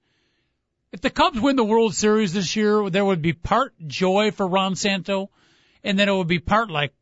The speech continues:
"Aren't you pissed off that they finally win it and they couldn't have done it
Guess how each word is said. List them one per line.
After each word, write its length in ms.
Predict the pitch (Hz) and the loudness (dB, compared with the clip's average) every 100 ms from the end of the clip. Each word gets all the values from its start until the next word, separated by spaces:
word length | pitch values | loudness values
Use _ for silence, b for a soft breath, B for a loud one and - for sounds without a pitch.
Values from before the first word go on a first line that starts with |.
| _ _ _ _ | _ _ _ _
"Aren't 140 | 247 - | -10 -8
you 60 | |
pissed 340 | - 196 185 - | -6 -4 -4 -2
off 220 | 175 175 | -2 -4
that 160 | 131 - | -8 -10
they 140 | 127 - _ | -12 -12 _
finally 440 | 180 180 190 196 | -6 -4 -2 -2
win 300 | 180 147 170 | -4 -2 -2
it 100 | 175 | -2
and 120 | 160 135 | -6 -12
they 140 | 127 _ | -12 _
couldn't 280 | - 175 175 | -6 -4 -4
have 100 | 143 | -4
done 180 | 156 | -4
it 100 | 165 | -4